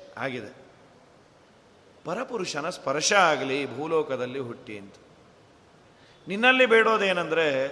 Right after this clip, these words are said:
ನಿನ್ನ ದೇಹದಲ್ಲಿ ನಾವು ನಾಲ್ಕೂ ಜನ ಸೇರ್ಕೊಳ್ತೇವೆ, ದಯಮಾಡಿ ನಮಗೆ ಆಶ್ರಯ ಕೊಡು. ನಿನಗೊಂದು ದೇವರ ಆಜ್ಞೆ ಇದೆ.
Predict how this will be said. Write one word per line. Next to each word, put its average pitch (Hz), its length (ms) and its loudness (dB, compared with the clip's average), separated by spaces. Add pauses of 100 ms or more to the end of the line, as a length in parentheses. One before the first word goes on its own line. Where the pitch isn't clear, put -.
(840)
ನಿನ್ನ 220 380 0
ದೇಹದಲ್ಲಿ 185 640 4
ನಾವು 151 300 -2
ನಾಲ್ಕೂ 147 520 -4
ಜನ 165 200 -2
ಸೇರ್ಕೊಳ್ತೇವೆ, 139 1160 -4 (300)
ದಯಮಾಡಿ 190 540 2
ನಮಗೆ 185 240 0
ಆಶ್ರಯ 143 400 -2
ಕೊಡು. 113 400 -10 (1040)
ನಿನಗೊಂದು 294 520 2
ದೇವರ 254 360 4
ಆಜ್ಞೆ 220 400 2
ಇದೆ. 151 340 -4